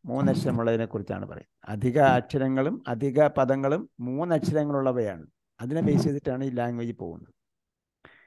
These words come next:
അത് നമുക്ക് മനസ്സിലായി. ഗഫറ എന്നാണ് ഇസ്തഗ്ഫറ വരെ വന്നത്.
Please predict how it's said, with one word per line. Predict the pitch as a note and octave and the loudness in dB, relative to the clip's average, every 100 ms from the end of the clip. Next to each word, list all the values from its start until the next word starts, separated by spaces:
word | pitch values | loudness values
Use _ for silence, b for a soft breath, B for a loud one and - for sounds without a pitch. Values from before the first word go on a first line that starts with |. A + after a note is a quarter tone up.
| b b b b _ | b b b b _
അത് | A2 | -4
നമുക്ക് | B2+ C#3 | 0 2
മനസ്സിലായി. | C3+ C3 C#3+ B2 | 2 4 4 4
ഗഫറ | C3+ B2 A#2+ C3+ | 2 2 2 2
എന്നാണ് | C3 C3 B2 B2 | 2 2 0 -2
ഇസ്തഗ്ഫറ | A#2+ A#2+ - D#3 C3 B2+ B2 | -2 -4 -2 -2 0 -2 0
വരെ | A2 G#2 | 0 -2
വന്നത്. | F2+ D#2 A#1 | -6 -14 -20